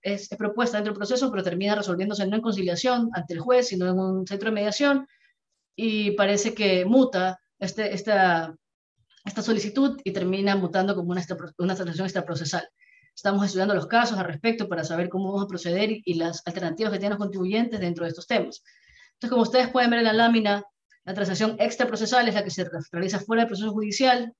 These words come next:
eh, sea administrativa, eh, reclamos de, de determinaciones, recursos de revisión, deuda firme,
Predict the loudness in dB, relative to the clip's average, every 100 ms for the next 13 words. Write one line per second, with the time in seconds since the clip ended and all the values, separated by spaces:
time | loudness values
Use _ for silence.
0 | _ -12 -4 -2 -2 -4 -2 0 2 0
1 | 0 4 6 6 4 -4 _ _ _ _
2 | -4 -2 0 -2 -6 -8 -2 4 4 4
3 | 2 2 0 -2 -2 0 0 -2 0 2
4 | 4 2 0 -8 -10 -8 -4 -2 -2 -4
5 | -2 2 4 6 4 0 -6 -2 0 0
6 | 2 4 4 2 -2